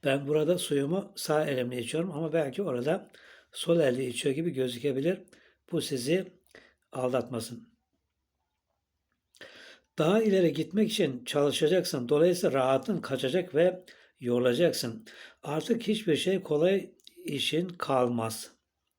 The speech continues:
Hepsi çok çalışmaya, çabalamaya kalır. Bana katıl-, katlanırsan fazilet ve ülfet alemine geçersin. O zaman da hiçbiri olmaz ve yorulmak ne de yorulmamak.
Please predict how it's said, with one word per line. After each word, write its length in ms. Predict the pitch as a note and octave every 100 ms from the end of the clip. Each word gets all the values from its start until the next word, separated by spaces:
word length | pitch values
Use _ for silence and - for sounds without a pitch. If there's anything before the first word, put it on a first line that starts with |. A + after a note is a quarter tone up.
| _ _ _ _ _ _ - - -
Hepsi 360 | - G3+ - G3
çok 260 | A3 G#3 -
çalışmaya, 520 | E3 D3+ - F3+ F3
çabalamaya 640 | D#3+ C#3+ C#3+ C#3 D#3 E3+
kalır. 340 | - B2+ A#2+ A2+ - - - - _
Bana 280 | C#3+ G3+ G3
katıl-, 380 | D#3+ D#3+ D#3+ -
katlanırsan 840 | C#3+ D3 E3 G#3 G#3+ - B2+ -
fazilet 560 | - C3+ C#3 E3+ F3+
ve 80 | D3
ülfet 440 | C#3 B2 - - B2+
alemine 540 | B2 B2 A#2+ B2+ E3+
geçersin. 800 | B2+ A#2+ A2 D3 D3 - A#2 A#2 - - - _ -
O 120 | D3+
zaman 400 | G3+ F#3+ C#3+ B2+
da 180 | D#3 E3+
hiçbiri 460 | F3 D3+ - D#3
olmaz 460 | F3+ C3+ B2+ E3 E3+
ve 80 | A#2+
yorulmak 580 | B2+ C#3 B2 D#3+ F3
ne 240 | A2+ C#3+ A#2+
de 320 | C#3+ F3 F3 - - - _ _
yorulmamak. 680 | A#2+ C3 C#3+ B2 A#2 A2